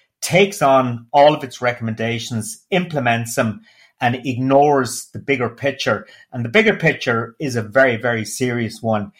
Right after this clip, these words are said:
Um, you've mentioned the impact this is going to, is having, sorry, on mental health, particularly for younger people,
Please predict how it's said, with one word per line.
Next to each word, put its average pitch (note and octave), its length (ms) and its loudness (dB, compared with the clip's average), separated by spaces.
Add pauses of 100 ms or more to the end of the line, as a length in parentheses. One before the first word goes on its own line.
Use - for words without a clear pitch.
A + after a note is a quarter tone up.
(320)
Um, A#2+ 260 2
you've C3 240 0
mentioned C3 520 2 (140)
the A2+ 120 -2
impact B2+ 440 0
this A#2 200 -4
is A2 100 -8
going A2 340 -2
to, - 120 -20
is C3 200 -2
having, A#2+ 400 2
sorry, A2+ 500 2 (300)
on A#2+ 300 2
mental A#2 360 -2
health, A2 500 2 (360)
particularly A#2 1040 -2 (120)
for A#2 360 4
younger B2 360 -2
people, A#2 480 -6